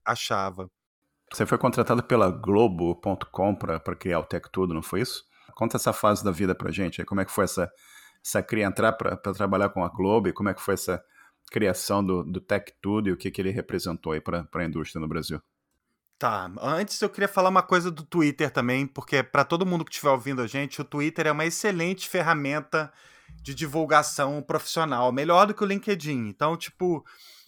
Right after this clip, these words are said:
Speaker 1: praticamente todos os empregos que eu tive, desde que eu virei jornalista, é, eles vieram pelo Twitter, ente-, direta ou indiretamente.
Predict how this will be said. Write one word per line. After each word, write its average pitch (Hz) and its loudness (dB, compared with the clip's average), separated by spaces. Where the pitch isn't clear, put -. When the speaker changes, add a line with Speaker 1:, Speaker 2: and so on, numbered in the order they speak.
Speaker 1:
praticamente 220 2
todos 208 4
os 185 -6
empregos 160 0
que - -4
eu 143 -4
tive, 135 -6
desde 139 0
que - -6
eu 135 0
virei 117 -2
jornalista, 120 -2
é, 107 -2
eles 151 -4
vieram 160 2
pelo 185 0
Twitter, 156 0
ente-, 107 -2
direta 151 8
ou 214 8
indiretamente. 196 0